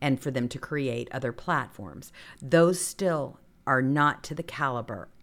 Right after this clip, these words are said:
of Twitter, right? Truth Social, it's working on it, it's getting there,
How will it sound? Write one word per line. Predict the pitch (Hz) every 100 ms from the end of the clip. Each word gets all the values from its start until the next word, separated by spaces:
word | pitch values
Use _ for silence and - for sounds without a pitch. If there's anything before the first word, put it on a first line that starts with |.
| -
of | 139 123 117 - - -
Twitter, | - 247 - -
right? | 131 120 147 -
Truth | - 175 -
Social, | 165 156 180 190
it's | 160 185
working | 226 226 170
on | 156
it, | 160 -
it's | 147 -
getting | 226 - 156
there, | 143 135 139